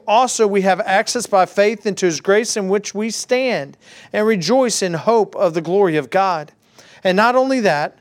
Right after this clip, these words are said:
but we glory in tribulations, knowing that tribulations produce per-, perseverance, and perseverance, character, and character, hope. Now, hope does not disappoint because the love of God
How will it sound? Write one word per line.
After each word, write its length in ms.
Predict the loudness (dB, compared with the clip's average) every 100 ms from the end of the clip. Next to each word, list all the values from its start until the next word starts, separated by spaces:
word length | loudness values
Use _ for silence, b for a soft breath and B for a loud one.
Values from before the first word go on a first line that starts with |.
| _ b b b b
but 160 | 2 2
we 180 | 2 0
glory 560 | 2 4 6 4 0
in 140 | -2 -4
tribulations, 920 | -2 -4 0 2 2 2 -4 -6 -2
knowing 200 | -2 0
that 140 | -2
tribulations 880 | -2 -4 -4 -2 -2 -2 -6 -8 -10
produce 720 | -4 -4 0 0 0 -2 -10 B B B B B B _ _ _ _ -8
per-, 280 | -2 -2
perseverance, 920 | -4 0 0 0 -2 -2 -2 -4 -8 -16 b b b
and 120 | -4
perseverance, 760 | -2 -2 -2 0 0 0 -4 -8
character, 480 | -2 0 0 0 -2
and 140 | -2
character, 460 | -2 -2 -2 -2 0
hope. 420 | 2 2 0 -6 _ b b b b _ -2
Now, 240 | 0 2
hope 320 | 4 2 2
does 220 | -4 -4 0
not 320 | 0 0 -4
disappoint 540 | -4 -2 -2 -2 -2
because 320 | -4 -2 -2
the 120 | -2 0
love 300 | 2 2 2
of 220 | -4 -2
God 520 | 0 2 0 -2